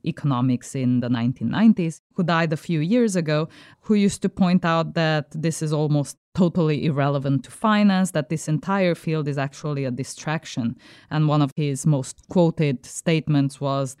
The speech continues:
that we abstract from all these stories in building our models is not because the stories are uninteresting, but because they may be too interesting and thereby distract us from the pervasive market forces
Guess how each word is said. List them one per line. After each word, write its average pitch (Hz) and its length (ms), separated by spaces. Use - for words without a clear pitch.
that 175 200
we 156 200
abstract - 500
from 156 220
all 165 180
these 156 240
stories 180 500
in 147 120
building 151 340
our 139 220
models 151 420
is 160 160
not 214 320
because 180 320
the 151 80
stories 156 480
are 139 220
uninteresting, 165 800
but 170 160
because 170 320
they 160 100
may 156 180
be 143 120
too 240 320
interesting 156 560
and 139 160
thereby 143 340
distract 143 580
us 147 160
from 147 200
the 127 80
pervasive 160 680
market 147 360
forces 143 560